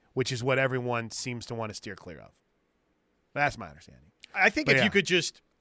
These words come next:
Speaker 2: again, and we've said this I don't know how many times.
Speaker 1: A lot.
Speaker 2: If you could just fix the tampering component,
Speaker 1: Mm-hmm.
Speaker 2: I think that would, the, and, and there's no fixing the enticement, by the way. That's
Speaker 1: No, that's not
Speaker 2: you,
Speaker 1: going
Speaker 2: you
Speaker 1: anywhere
Speaker 2: can,
Speaker 1: ever.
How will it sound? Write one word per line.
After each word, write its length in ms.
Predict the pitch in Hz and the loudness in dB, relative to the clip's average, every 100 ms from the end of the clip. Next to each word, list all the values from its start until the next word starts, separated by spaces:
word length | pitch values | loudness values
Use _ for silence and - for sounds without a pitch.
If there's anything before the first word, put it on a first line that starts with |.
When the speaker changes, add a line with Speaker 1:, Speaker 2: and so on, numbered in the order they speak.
| _ - | _ -12
Speaker 2:
again, 320 | 196 190 180 | 0 6 6
and 80 | 165 | 6
we've 200 | 170 165 - _ - | 2 -2 -10 _ -4
said 200 | 202 175 | 0 0
this 160 | 165 | 2
I 80 | 170 | 2
don't 80 | 160 | 2
know 80 | 135 | 0
how 160 | 165 | 0
many 100 | 151 | -2
times. 380 | 135 151 135 - - | -2 -4 -4 -6 2
Speaker 1:
A 100 | 151 | 4
lot. 540 | 151 139 135 135 135 - - | 6 8 8 8 6 0 2
Speaker 2:
If 200 | 202 156 | 4 4
you 100 | 254 | 2
could 340 | 294 247 180 - | 2 2 2 2
just 340 | 180 233 - | 2 2 0
fix 300 | - 196 - | 2 2 4
the 120 | 160 | -4
tampering 560 | - 147 139 135 123 113 | -2 2 2 0 -8 -8
component, 520 | 120 123 117 120 117 - | -8 -6 -6 -6 -10 -8
Speaker 1:
Mm-hmm. 440 | 139 139 131 131 131 120 _ _ | -2 -2 -2 -4 -8 -12 _ _
Speaker 2:
I 120 | 170 170 | 2 4
think 180 | 156 | 4
that 240 | 160 151 - | 6 4 4
would, 300 | 160 160 127 _ _ _ _ _ - _ _ _ _ _ - | 0 -2 -4 _ _ _ _ _ -20 _ _ _ _ _ -12
the, 540 | 165 180 175 165 147 117 _ _ _ _ | 2 4 6 4 0 -4 _ _ _ _
and, 120 | 190 | -2
and 180 | 190 196 | 4 6
there's 200 | 269 185 | 6 8
no 180 | 202 175 | 8 8
fixing 360 | - 165 147 143 | 6 0 0 -6
the 120 | 131 | -6
enticement, 560 | 117 147 131 - 120 | -4 -2 -2 -2 -8
by 140 | 123 120 | -6 -6
the 80 | 117 | -4
way. 140 | 117 | 4
That's 180 | 190 180 | 8 8
Speaker 1:
No, 160 | 160 | 8
that's 240 | 151 143 156 | 8 4 2
not 220 | 147 147 | 2 4
Speaker 2:
you, 40 | |
Speaker 1:
going 260 | 131 131 131 | 4 4 6
Speaker 2:
you 120 | 127 | 2
Speaker 1:
anywhere 180 | 123 123 | 4 4
Speaker 2:
can, 100 | 120 | 4
Speaker 1:
ever. 240 | 113 110 | 0 -4